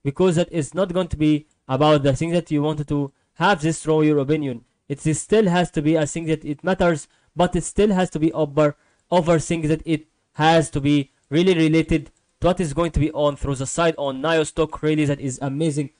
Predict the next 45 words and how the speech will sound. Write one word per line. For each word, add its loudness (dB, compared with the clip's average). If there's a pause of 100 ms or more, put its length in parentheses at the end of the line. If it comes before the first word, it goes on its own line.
(200)
to -10
find 0
something -4
like 0
that. 0
You -2
don't -2
understand -4
it, -2
but 0
it -8
still -2
has 0
to -8
be 2
ongoing 0 (300)
through 2
very 2
good 0
thing -6
that 0
you -2
have -2 (340)
to 0
realize. 2 (280)
Once 0
this 0
is -4
going -4
to -6
be 0
the -2
evidence -2 (240)
of -4
the 4
movement, -4
that -4
it -8
has -2
to -6
be 2
stretched -2
form -2
right 0
here, 0